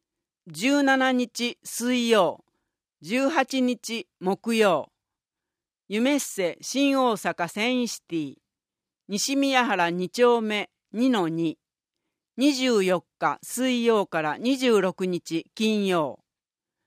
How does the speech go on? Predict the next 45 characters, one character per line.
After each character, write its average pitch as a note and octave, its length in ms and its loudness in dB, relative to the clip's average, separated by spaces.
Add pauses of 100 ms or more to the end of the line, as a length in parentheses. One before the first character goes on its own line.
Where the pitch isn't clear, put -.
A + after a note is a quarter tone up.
(420)
ホ C4+ 120 2
テ A#3+ 180 2
ル F3+ 140 -2
マ F#3 180 2
イ A#3+ 80 -2
ス - 140 -12
テ A#3 180 2
イ G3 100 -2
ズ D3 160 -10
新 B3 380 -2
大 A#3 160 0
阪 D#3 380 -6 (160)
コ A3 120 -2
ン C4+ 120 0
フ C4+ 80 2
ァ C4+ 100 6
レ C4+ 140 -2
ン B3+ 80 -4
ス - 160 -10
セ A3+ 200 -2
ン F#3+ 120 -4
タ - 160 -10
ー。 C3 200 -8 (920)
西 A3+ 280 -2
中 C4+ 300 2
島 E3 340 -4
六 F#3 300 -4
丁 B3 320 4
目 G#3+ 260 -2 (140)
二 C4+ 160 2
の G#3+ 160 2
十 F3+ 340 -4 (120)
九。 F3 260 -4 (1000)
二 C4 160 2
十 B3 260 2
二 F3 160 0
日 E3+ 500 -4 (100)
月 G3 360 -4
曜。 F3+ 380 0 (520)
二 C4+ 160 -2
十 B3 260 2
三 G3+ 400 -4
日 D3+ 400 -8 (140)
火 F#3 160 -2
曜。 F#3 460 2